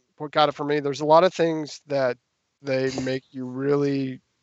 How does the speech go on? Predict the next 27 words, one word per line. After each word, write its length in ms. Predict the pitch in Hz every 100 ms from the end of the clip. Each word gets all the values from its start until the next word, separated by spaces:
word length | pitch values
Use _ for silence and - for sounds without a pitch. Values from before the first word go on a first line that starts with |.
| _ _ _ _
the, 260 | - 143 127
it 60 | 143
goes 180 | 185
beyond 540 | 165 175 165 165 151 147
suspending 460 | - 147 - 147 143
my 120 | 127
disbelief. 540 | 131 123 131 123 117
You 80 | 123
know, 140 | 123 117
f-, 180 | 120 - -
first 260 | 156 135
off, 220 | 139 135
this 180 | - 135
planet 360 | - 147 139 127
is 100 | 123
Earth. 520 | 180 170 156 - _ _ _ _ _ _
Okay, 320 | 143 - 139 139
why 300 | 131 143 143
is 140 | 135
it 60 | 123
Earth? 180 | 120 120
That's, 160 | 123 -
that 80 | 131
question's 380 | - 131 - 123
never 340 | 123 120 117
really 300 | 110 123 120
answered 480 | 127 123 - 143 139